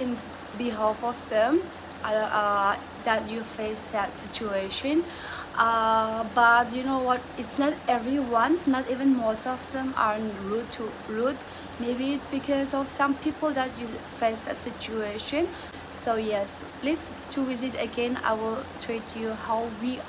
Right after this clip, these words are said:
I will show you how Naga people are, okay? The next question, uh, do you have a boyfriend? No, I'm single for, like, two years. I've been single.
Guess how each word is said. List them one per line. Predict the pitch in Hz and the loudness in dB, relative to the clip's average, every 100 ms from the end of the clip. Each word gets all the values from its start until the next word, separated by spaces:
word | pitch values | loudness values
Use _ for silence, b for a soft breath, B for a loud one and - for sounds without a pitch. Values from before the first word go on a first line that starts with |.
| - | 2
I | |
will | 247 277 | 2 2
show | - 277 | 2 4
you | 269 269 | 4 2
how | 254 262 | 2 2
Naga | 262 240 240 | 2 0 0
people | 240 247 - 226 | -2 -4 -4 -2
are, | 185 180 | 0 0
okay? | 180 247 | -2 -6
The | 233 214 | -6 -6
next | 233 - | -8 -6
question, | - 269 - 330 359 349 | -4 -4 0 4 6 6
uh, | 240 247 240 240 | 6 6 4 2
do | - | 2
you | 349 | 0
have | 349 381 | 2 0
a | 349 | 0
boyfriend? | 214 170 - - 175 185 | 2 2 0 -4 -6 -2
No, | 180 - - - - - - - - | -4 -4 -10 -14 -6 -6 -6 -6 0
I'm | 180 185 | 0 0
single | - - 233 - 269 285 285 277 - - - - - | -8 -8 -8 -4 -2 0 -2 -4 -10 -14 -14 -12 -2
for, | 196 185 | -2 0
like, | 175 180 175 - - - - - - - | -2 -2 -4 -8 -12 -12 -14 -14 -14 -10
two | - 277 | -4 0
years. | 269 262 262 262 - | 0 0 -2 -4 -6
I've | - 185 190 - | -4 -2 -4 -8
been | 190 190 180 - - | -10 -8 -10 -10 -10
single. | - 247 - - 254 254 254 247 262 | -10 -10 -10 -10 -6 -4 -4 -4 -6